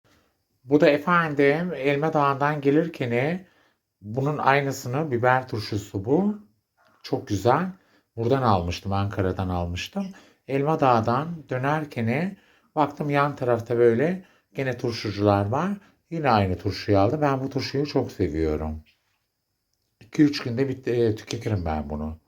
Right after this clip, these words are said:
Bilemediniz bir hafta. Tavuklarımız efendim kendi suyunu bıraktı ve tencereden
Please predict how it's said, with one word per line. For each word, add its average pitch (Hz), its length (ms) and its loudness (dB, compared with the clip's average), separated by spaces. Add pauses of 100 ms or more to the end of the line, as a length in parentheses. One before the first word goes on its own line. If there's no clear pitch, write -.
(360)
Bilemediniz 107 540 0
bir 104 80 0
hafta. 82 420 -6 (2750)
Tavuklarımız 147 920 4
efendim 139 920 0 (720)
kendi 131 400 2
suyunu 113 440 2
bıraktı 127 1040 2 (320)
ve 117 440 0 (540)
tencereden 113 1120 2